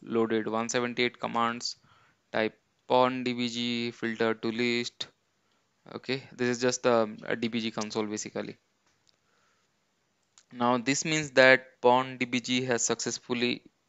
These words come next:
been initiated. The next step is to test if anything happens when you send more than thirty-two characters.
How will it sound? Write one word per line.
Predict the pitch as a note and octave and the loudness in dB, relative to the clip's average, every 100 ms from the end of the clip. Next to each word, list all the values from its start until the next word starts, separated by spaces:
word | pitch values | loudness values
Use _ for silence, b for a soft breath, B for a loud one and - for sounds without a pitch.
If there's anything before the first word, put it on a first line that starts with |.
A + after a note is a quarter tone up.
| _ | _
been | B2 A#2+ | -4 -4
initiated. | B2 A#2 A#2 D3 C#3+ E3 F3 b b b b b _ | -4 -8 -4 -4 -2 -4 -4 b b b b b _
The | A#2+ | 0
next | C3 D3+ | 0 0
step | - C#3+ | 0 0
is | C#3+ - | 0 -2
to | - C3+ | -2 -2
test | B2+ C#3 C#3 - | 0 2 2 0
if | C3+ C3 | -6 -4
anything | B2 A#2+ B2 | -4 -6 -8
happens | B2 - A#2+ A#2+ A2+ - | -6 -4 -2 -4 -8 -4
when | A2+ A2+ A2+ A2+ A2+ | -2 0 -2 -6 -8
you | - A#2 | -16 -18
send | - A#2 A#2+ A#2+ A2+ _ b b _ | -6 -6 -4 -10 -14 _ b b _
more | C#3+ D#3 | 0 0
than | C#3 C#3 | 2 0
thirty-two | C3+ C3 B2+ B2 | 0 0 -2 0
characters. | A#2 A2 - - | 0 0 -2 -8